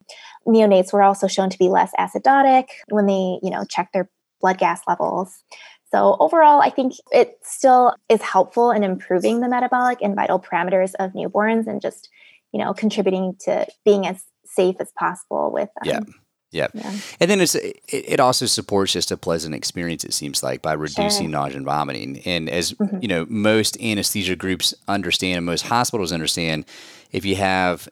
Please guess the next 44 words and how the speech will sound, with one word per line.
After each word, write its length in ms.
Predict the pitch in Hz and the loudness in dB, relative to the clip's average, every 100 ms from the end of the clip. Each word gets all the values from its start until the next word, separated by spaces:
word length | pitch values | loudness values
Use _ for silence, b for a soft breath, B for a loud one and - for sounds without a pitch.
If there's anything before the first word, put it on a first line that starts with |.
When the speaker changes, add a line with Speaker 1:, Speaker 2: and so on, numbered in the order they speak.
| - | -6
Speaker 2:
pregnant 320 | 127 120 120 | -2 -2 -2
individuals 560 | 107 98 98 101 92 | -4 -2 -2 -2 -2
who 100 | 101 | -2
are 80 | 90 | -2
satisfied 640 | - 98 98 95 - 95 | -2 0 0 -2 -2 -2
with 120 | 87 90 | -4 -6
their 120 | 82 | -4
birthing 340 | 85 87 90 | -4 -2 -4
experience, 680 | 78 - 82 76 73 71 - | -6 -6 -6 -6 -4 -4 -6
then 360 | - 82 78 - _ - | -4 -4 -4 -10 _ -4
that 260 | 98 80 | -2 -2
bodes 300 | 98 85 78 | -4 -4 -4
well 160 | 82 73 | -4 -6
for 100 | 73 | -6
the 60 | 67 | -6
hospital. 580 | 67 - - - - b b b _ | -4 -4 -8 -10 -12 b b b _
So 140 | 98 | -6
if 100 | 85 | -4
we 80 | 101 | -4
can 120 | 92 | -4
prevent 380 | 87 95 98 95 | -2 -2 0 0
Speaker 1:
Mm-hmm. 40 | |
Speaker 2:
nausea, 260 | 98 90 82 | -2 -2 -2
vomiting 460 | 82 80 80 78 | -2 -2 -4 -6
in 140 | 73 82 | -8 -6
C-sections, 720 | - 80 - 67 - 71 - - | -6 -6 -6 -6 -8 -10 -10 -8
that's 240 | 80 76 | -6 -6
a 40 | 67 | -8
good 200 | 62 - | -12 -12
thing. 280 | - - - _ _ _ _ _ _ _ B B B B - | -16 -18 -20 _ _ _ _ _ _ _ B B B B 0
Speaker 1:
Yeah, 280 | 226 254 220 | 4 6 6
yeah. 220 | 220 202 | 4 2
So 380 | - 202 202 196 | 2 4 6 4
actually, 480 | 214 - 214 196 - - | 2 0 2 4 2 -2
um, 280 | 185 170 | -4 -4
what 180 | - 208 | -2 2
I 80 | 196 | 4
had 140 | 208 | 4
noted 300 | 196 202 202 | 4 4 4
in 80 | 196 | 2
my 120 | 185 | -2
paper 400 | 185 247 - 214 | 2 0 2 2
was 300 | 190 180 180 | 4 2 0
that, 360 | - 175 170 - | 0 0 0 -4